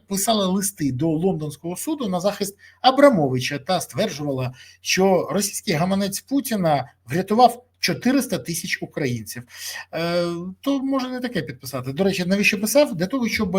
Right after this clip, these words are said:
не накладали арешти на майно, гроші і всі активи Абрамовича. Ну, зрозуміло, робив це безкоштовно, чисто з альтруїстичних намірів. Віримо. <clears throat> Майже.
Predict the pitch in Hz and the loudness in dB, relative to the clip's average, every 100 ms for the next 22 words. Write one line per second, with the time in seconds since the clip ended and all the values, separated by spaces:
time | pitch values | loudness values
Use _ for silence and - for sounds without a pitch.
0 | 185 185 - - _ _ 196 220 233 233 | 4 2 -2 -20 _ _ -2 0 0 2
1 | 226 185 147 151 185 196 233 - 147 156 | 2 4 4 4 2 2 2 -2 -4 0
2 | 156 151 170 180 247 240 156 143 175 220 | 0 0 0 2 0 0 0 0 2 2
3 | - 156 139 175 214 202 165 139 - 180 | 0 -2 -2 -2 -2 -2 -2 -4 -2 -4
4 | - - 156 147 - _ _ - 143 135 | -4 -4 -2 -2 -6 _ _ -4 -2 -2
5 | 117 104 - - - _ - _ - 143 | -2 -6 -10 -12 -16 _ -20 _ -8 -4
6 | 135 127 175 135 - _ 120 113 143 - | -2 -2 -2 -4 -8 _ -12 -6 -6 -6
7 | 127 123 - _ _ - - - 160 165 | -6 -6 -10 _ _ -14 -12 -8 -4 -2
8 | 143 123 - _ _ _ _ - - 208 | -2 -4 -8 _ _ _ _ -8 -4 -4
9 | - 135 131 127 120 - 180 - 127 - | -4 -4 -4 -4 -6 -6 -6 -6 -8 -12
10 | _ 117 110 85 - - _ - - - | _ -6 -6 -8 -18 -20 _ -4 -2 -2
11 | - 147 123 101 95 _ _ 208 226 208 | -4 0 0 0 -8 _ _ 4 6 4
12 | 170 127 - _ 143 110 - | 4 0 -8 _ 2 2 -2